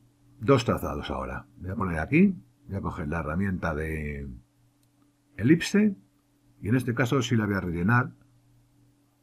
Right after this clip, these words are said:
Voy a crear una nueva capa. Sí la voy a rellenar de color negro. Me sitúo en el centro. Con mayúscula y control, hago clic, mayúscula, control y vuelvo a hacer lo mismo.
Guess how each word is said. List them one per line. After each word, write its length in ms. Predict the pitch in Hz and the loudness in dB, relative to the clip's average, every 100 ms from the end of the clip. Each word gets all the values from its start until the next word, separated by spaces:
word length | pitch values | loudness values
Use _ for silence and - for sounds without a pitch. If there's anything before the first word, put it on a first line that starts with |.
| _ _ | _ _
Voy 80 | 98 | -8
a 40 | 87 | -4
crear 180 | 87 | -4
una 140 | 87 78 | -4 -4
nueva 180 | 78 78 | -6 -2
capa. 380 | 120 139 165 _ _ _ _ _ | 0 0 -2 _ _ _ _ _
Sí 160 | - 127 | -4 0
la 120 | 117 | 4
voy 100 | 120 | 4
a 60 | 117 | 4
rellenar 420 | 107 90 98 110 | 2 0 0 0
de 100 | 85 | -2
color 320 | - 92 95 - - | -4 -4 -6 -8 -10
negro. 440 | 67 58 - - _ _ _ _ _ _ _ _ _ _ _ _ _ _ _ _ _ _ _ _ _ _ _ _ - _ _ _ _ _ _ _ - | -8 -10 -16 -20 _ _ _ _ _ _ _ _ _ _ _ _ _ _ _ _ _ _ _ _ _ _ _ _ -20 _ _ _ _ _ _ _ -14
Me 120 | 85 | -8
sitúo 340 | 82 87 92 87 | -6 -4 -2 0
en 80 | 87 | -2
el 100 | 87 | 0
centro. 520 | 156 165 180 208 196 _ _ _ _ _ _ - _ _ | 0 4 4 4 2 _ _ _ _ _ _ -20 _ _
Con 160 | - 98 | -4 0
mayúscula 480 | 95 135 - 92 90 | 4 4 4 0 -2
y 60 | |
control, 580 | 113 147 143 143 180 190 - - | 2 2 4 4 4 0 -6 -2
hago 260 | 117 107 | 0 0
clic, 320 | 127 151 185 | 4 4 4
mayúscula, 520 | - 104 127 131 143 92 | 2 2 2 2 -2 0
control 320 | 143 139 147 | -2 4 4
y 20 | |
vuelvo 160 | 110 98 | 4 2
a 20 | |
hacer 140 | 104 | 2
lo 100 | 127 | 4
mismo. 400 | 180 110 78 64 | 4 4 0 -6